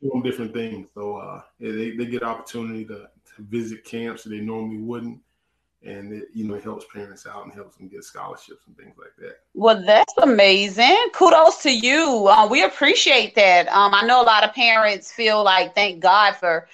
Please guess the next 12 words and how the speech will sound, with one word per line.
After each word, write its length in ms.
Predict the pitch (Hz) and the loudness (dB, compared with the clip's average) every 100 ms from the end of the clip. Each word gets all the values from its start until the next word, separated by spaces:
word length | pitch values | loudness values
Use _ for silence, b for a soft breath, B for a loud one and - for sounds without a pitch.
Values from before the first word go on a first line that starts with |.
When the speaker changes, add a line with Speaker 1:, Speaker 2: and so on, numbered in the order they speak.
| b - | b -6
Speaker 2:
you 140 | 285 | -2
know, 420 | 269 220 214 196 B B | 2 4 4 0 B B
what 220 | 226 220 | 0 2
we 80 | 214 | 0
say, 200 | 220 185 | -2 -2
Coach 380 | - 233 - - | 2 0 0 0
Carter 400 | 269 240 240 247 | 2 4 4 4
or, 320 | 233 180 175 | 4 2 2
or 160 | 196 196 | 0 0
Mister, 460 | 214 254 - 240 226 | -2 -4 -2 -2 -2
Mister 340 | 233 247 - | -4 -4 -6
Carter," 540 | 269 269 247 254 262 | -2 2 4 4 0